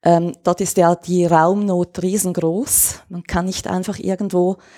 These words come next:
ähm, schnell mal Räume mieten. Eine Schule war eingemietet in einer Kirche, sprich von Montag bis Freitag war Schulbetrieb, am Wochenende ist Kirchenbetrieb.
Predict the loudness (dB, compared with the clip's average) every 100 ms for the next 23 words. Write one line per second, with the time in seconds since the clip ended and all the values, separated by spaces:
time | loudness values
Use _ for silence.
0 | -20 _ _ 0 2 2 -2 -2 2 4
1 | 4 4 2 2 4 2 2 -2 -2 -4
2 | -4 -4 -4 -4 0 0 0 0 0 2
3 | 2 2 0 0 -2 -2 -4 -8 -12 -6
4 | -4 -2 -2 -2 -6 -4 -4 -4 -2 0
5 | 0 -2 _ -20 -20 -20 -20 -20 -16 -10
6 | -2 0 0 -2 -2 2 2 2 0 -4
7 | -2 -2 -2 -4 _ _ -2 4 4 2
8 | 0 0 2 0 0 -4 0 0 -2 -2
9 | 2 2 0 -6 -8 -2 2 2 0 -2
10 | -2 -4 -6 -6 -2 -2 -2 -8 -8 -6
11 | -4 -4 -6